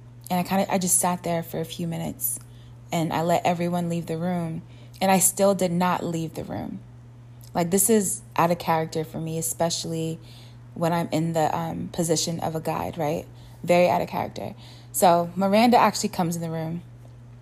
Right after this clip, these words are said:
and she's just shaking her head. And I'm like, "Oh boy, like, what the hell is going on?" And Miranda goes, "You know, they're up there talking shit about you." And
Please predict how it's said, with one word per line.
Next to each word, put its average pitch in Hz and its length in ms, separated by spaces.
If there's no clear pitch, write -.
and 165 840
she's 185 240
just 170 180
shaking 170 280
her 160 140
head. 160 380
And 175 100
I'm 170 100
like, 156 240
"Oh 160 180
boy, - 280
like, 147 220
what 160 280
the 165 80
hell 151 200
is 156 120
going 147 300
on?" - 280
And 170 140
Miranda 170 340
goes, 160 300
"You 165 100
know, 165 180
they're 160 160
up 165 180
there 165 160
talking 156 400
shit 196 240
about 175 300
you." - 260
And 190 480